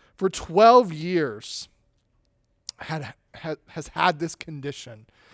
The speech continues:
And if you know anything about Jewish society, you were not allowed to go into the temple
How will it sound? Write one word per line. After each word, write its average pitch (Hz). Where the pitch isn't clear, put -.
And 160
if 165
you 202
know 220
anything 233
about 185
Jewish 180
society, 156
you 202
were 233
not 214
allowed 180
to 175
go 185
into 185
the 160
temple 151